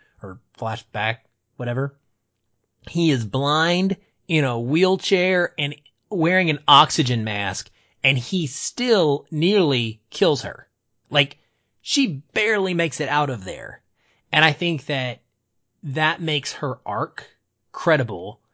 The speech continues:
because she doesn't turn into an action hero overnight. And she doesn't even end up killing Riza, right? Like, she runs away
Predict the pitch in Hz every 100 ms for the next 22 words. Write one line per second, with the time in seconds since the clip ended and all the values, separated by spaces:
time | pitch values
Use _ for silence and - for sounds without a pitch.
0 | _ _ _ _ 131 156 143 131 120 -
1 | _ - 139 147 151 143 139 127 120 123
2 | 113 107 - 101 113 92 90 87 80 -
3 | _ _ _ _ _ _ _ _ 156 156
4 | - 247 233 226 190 185 180 165 - 185
5 | 156 135 208 120 - - _ _ - 131
6 | 160 190 _ _ _ 156 139 - 190 220
7 | 117 110 196 135 127 202 113 107 139